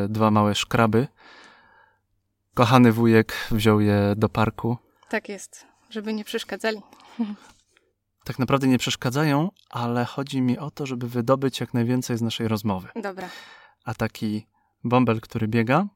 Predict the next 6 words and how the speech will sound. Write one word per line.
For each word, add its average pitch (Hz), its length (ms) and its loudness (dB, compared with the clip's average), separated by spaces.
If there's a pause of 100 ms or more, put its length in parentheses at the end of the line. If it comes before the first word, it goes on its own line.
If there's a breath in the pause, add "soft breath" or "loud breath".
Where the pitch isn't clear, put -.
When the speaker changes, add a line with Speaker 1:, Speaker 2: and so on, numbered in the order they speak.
(220)
Speaker 2:
No 220 220 -6
jest. - 460 -14 (720 loud breath)
Speaker 1:
może 135 260 2
nas 117 200 0
nieco 107 220 -2
rozproszyć. - 640 -8